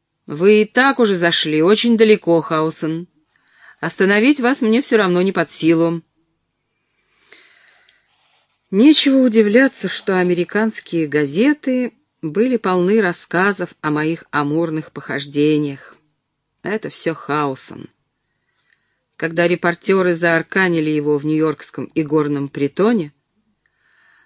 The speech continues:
он тоже прикрылся моим именем. О том, что я будто бы посещаю такие места, прослышали даже в Англии. Я не пытался опровергать эти слухи,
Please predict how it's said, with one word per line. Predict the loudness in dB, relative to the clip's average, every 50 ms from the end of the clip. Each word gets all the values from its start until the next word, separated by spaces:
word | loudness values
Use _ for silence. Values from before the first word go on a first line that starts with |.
| _ _
он | -4 0 0 2 4
тоже | 4 4 4 4 2
прикрылся | 0 0 0 2 4 2 2 2 2 -2 -2
моим | 0 2 2 2 2 0 0 -4 _ -2
именем. | 0 0 2 2 0 0 -2 -2 -4 -6 -10 -14 -18 -20 -20 _ _ _ _ _ _ _ _ _ _ _ _ _ _ _ _ _ _ -10 -10
О | -6
том, | -4 -2 -2 -2 -2
что | 0 2
я | 2 2 2
будто | 0 0 -4 -4 -4 -6
бы | -6 -6
посещаю | -4 -4 -6 -4 -2 -4 -2 -2 -4 -2 0 0 2 0 0 0
такие | -2 -4 -4 -4 -4 -4 -2
места, | -2 -2 -4 -6 -6 -2 0 0 0 0 -2 -8 _ _ _ _ _ _ _ _ _ _ _ _ _
прослышали | _ -2 -2 -2 -2 0 2 2 2 2 2 0 0
даже | 0 0 0 0 2 2 0 -2
в | 0 0 0
Англии. | 2 4 4 4 4 4 2 2 0 -2 -8 _ _ _ _ _ _ _ _ _ _ _ _ _ _ _ _ _ _ _ _ _ _ _
Я | -4 -2 0 2
не | 2 2
пытался | 0 0 0 2 0 0 0 0 0 -2
опровергать | 0 0 0 2 2 0 0 2 0 0 0 0
эти | -2 -4 -4 -6
слухи, | -6 -6 -4 -4 -4 -6 -6 -10 -14 -16 -16 -18